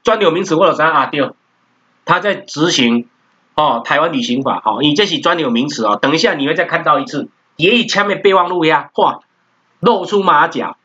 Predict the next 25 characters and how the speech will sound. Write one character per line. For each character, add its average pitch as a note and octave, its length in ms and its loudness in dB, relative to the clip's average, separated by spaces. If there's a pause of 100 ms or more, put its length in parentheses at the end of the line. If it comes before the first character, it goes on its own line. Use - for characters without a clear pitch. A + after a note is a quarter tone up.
(140)
啊， F#3 140 0
因 G3 120 0
为 E3+ 80 4
这， G#3 140 0
这 F#3 240 -8
个 F3+ 160 0
是 C3 100 -4
专 E3 180 0
有 D3 140 -2
名 A#2 160 -2
词。 - 180 -12 (840)
这 B3 120 4
是 F#3 80 -8
以 C#3+ 220 -2
台 D#3 200 -2
湾 F#3+ 260 0
旅 C3+ 120 -4
行 D3 180 0
法 B2 140 2
出 - 160 -6
来 G2 200 -8
哈， A#2 220 0 (800)
然 E3 160 2
后 G#3+ 60 0
二， A3+ 400 0